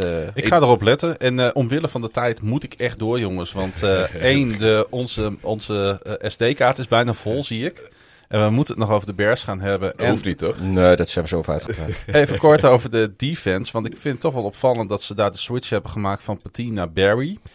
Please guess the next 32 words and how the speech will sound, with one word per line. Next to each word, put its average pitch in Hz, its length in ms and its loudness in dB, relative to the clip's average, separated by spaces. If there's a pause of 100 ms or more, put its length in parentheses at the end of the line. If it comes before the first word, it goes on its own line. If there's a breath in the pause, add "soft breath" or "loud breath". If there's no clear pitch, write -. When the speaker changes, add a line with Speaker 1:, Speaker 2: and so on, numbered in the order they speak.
(220 loud breath)
Speaker 2:
Barry 117 640 2
dus - 460 -6
de - 60 -10
afgelopen - 500 -2
vier 113 300 -4
jaar 90 500 0
assistant - 720 -6
coach 101 300 -2
bij 95 180 0
de 90 220 -4
Rams. 92 580 -2 (640 soft breath)
En 107 320 -2
hij 107 440 0
is - 460 -6
twee 170 260 4
keer 127 160 -6
eerder, 123 500 -2
eh, 90 120 -8
zocht 107 260 -6
ik - 100 -16
even 98 280 -4
op, - 380 -8
defensive 110 480 -6
coordinator 131 540 -2
geweest 110 360 -4
met 101 200 -6
hele 131 340 2
matige 110 420 0
resultaten. 98 800 -2 (400 soft breath)
In 104 120 -10
tweeduizend 127 420 0
zeven 147 280 0